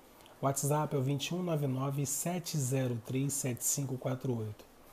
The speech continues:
Fazemos e desfazemos qualquer magia, qualquer feitiço. Especialidade é amarração amorosa, tá bom, pessoal?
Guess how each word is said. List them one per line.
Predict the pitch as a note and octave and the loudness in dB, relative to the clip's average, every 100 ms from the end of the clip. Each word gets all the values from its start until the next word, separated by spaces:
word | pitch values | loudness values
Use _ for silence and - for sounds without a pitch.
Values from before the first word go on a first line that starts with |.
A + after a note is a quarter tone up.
| - - - | -20 -20 -6
Fazemos | - C3 B2 D3+ E3+ | 0 2 4 2 4
e | D#3 | 2
desfazemos | - - B2+ C#3+ C#3 | 0 -2 0 0 0
qualquer | - - D#3 - D3 | -2 0 0 2 2
magia, | C3+ A#2 G#2+ B2 C#3+ C#3 | 2 2 0 0 2 0
qualquer | - - D#3+ D#3 D3+ | -2 2 2 2 0
feitiço. | C#3+ - D3 - B2+ A2+ - - - - - | -2 -2 -4 -2 -2 -2 -6 -14 -18 -14 0
Especialidade | F3+ F3 - D#3 D3 - B2 B2+ B2+ B2+ C#3+ C#3+ | 4 4 2 0 0 0 0 0 0 0 0 2
é | |
amarração | C#3 C3 C3 - C#3+ | 2 2 0 0 0
amorosa, | C#3+ D#3 C#3+ C3 B2+ A#2 | 2 2 2 2 0 -2
tá | A2+ A2+ | -4 -2
bom, | D#3 | -2
pessoal? | E3 D#3 - - | -2 -6 -6 -8